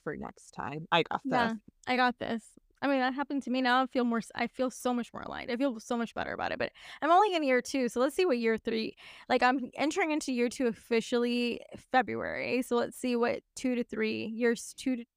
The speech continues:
Speaker 2: two to three bring for me. Ha ha, rhyming, rhyming.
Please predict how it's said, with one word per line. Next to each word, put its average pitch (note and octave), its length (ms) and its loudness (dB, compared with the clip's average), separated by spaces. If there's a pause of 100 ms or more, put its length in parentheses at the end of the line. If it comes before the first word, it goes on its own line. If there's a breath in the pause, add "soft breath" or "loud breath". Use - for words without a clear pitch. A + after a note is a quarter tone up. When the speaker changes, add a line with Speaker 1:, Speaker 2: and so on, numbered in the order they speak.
(140)
Speaker 2:
two D4 280 0
to C4 240 -2
three A3 360 0 (200)
bring A3 240 0
for - 180 -12
me. - 320 -10 (400 loud breath)
Ha B3 140 4
ha, A3 160 0 (100)
rhyming, - 420 -2
rhyming. B2+ 380 -8